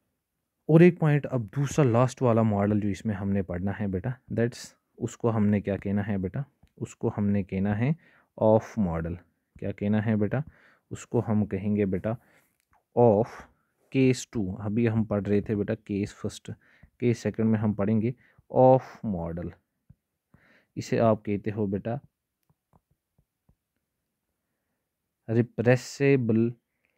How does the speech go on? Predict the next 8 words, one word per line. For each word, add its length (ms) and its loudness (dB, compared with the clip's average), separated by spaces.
मॉडल 500 0
भी, 200 -8
या 200 4
आप 220 2
इसे 200 -10
कहते 280 -8
हो 200 -4
बेटा 380 -6